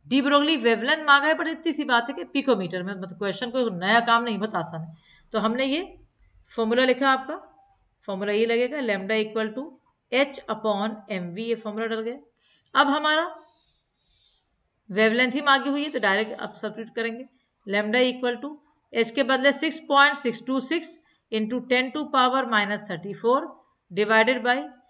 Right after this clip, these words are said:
mass इलेक्ट्रॉन के ही तो हम सब जानते हैं, नाइन पॉइंट वन into ten to power minus thirty one K G into, अब अगर वो वेवलेंथ पिकोमीटर में मांग रहा है, तो हमें वेलोसिटी लेकिन नहीं कर सकते पिकोमीटर में, हम उसको वही लिखेंगे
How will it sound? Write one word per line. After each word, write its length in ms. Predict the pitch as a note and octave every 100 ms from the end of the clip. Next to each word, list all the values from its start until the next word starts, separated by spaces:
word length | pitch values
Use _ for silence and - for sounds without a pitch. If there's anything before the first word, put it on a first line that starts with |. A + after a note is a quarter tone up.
| _ -
mass 540 | F#3 G#3+ A#3+ D4 D#4+
इलेक्ट्रॉन 440 | - G#3+ G#3+ A#3+ B3
के 80 | C4
ही 80 |
तो 100 | C4
हम 100 | A3
सब 200 | G3 A3
जानते 320 | G#3+ A3+ A3 B3
हैं, 80 | B3
नाइन 260 | G#3 G#3
पॉइंट 260 | G3+ A3 G#3+
वन 260 | G3+ A#3+ A#3
into 200 | G3+ G#3+
ten 220 | G#3+ G3 F#3+
to 100 | G#3
power 260 | G#3 F#3+ A3 G#3
minus 260 | F3+ F#3 F#3 F3+
thirty 240 | E3 F#3 F#3
one 120 | F#3 -
K 120 | G3+ G#3+
G 100 | F4 F4 - _ _ _
into, 380 | B3 B3 A3 G3 D3+ D#3+ _ _ _ _ _ -
अब 160 | B3
अगर 220 | C#4+ D#4 E4
वो 100 | E4+
वेवलेंथ 460 | A#3+ A#3+ A#3 D#4 F4 -
पिकोमीटर 640 | B3 B3 D4 D4 D4 D4
में 180 | D4 E4 E4+ - _
मांग 240 | G#3 A#3 C4+
रहा 180 | B3+ A#3+
है, 180 | B3+ E4 - _ -
तो 60 |
हमें 420 | G#3 A3+ C#4 - A3
वेलोसिटी 360 | G#3+ A3 A3
लेकिन 200 | C#4 C4+
नहीं 120 | C#4+ D#4
कर 100 | B3
सकते 260 | A3+ G#3+
पिकोमीटर 500 | G#3+ G#3+ G#3+ G#3 A3
में, 80 | B3+
हम 100 | C4+
उसको 220 | A3+ - A#3
वही 160 | A3+
लिखेंगे 400 | G#3+ G#3+ G#3 C#4+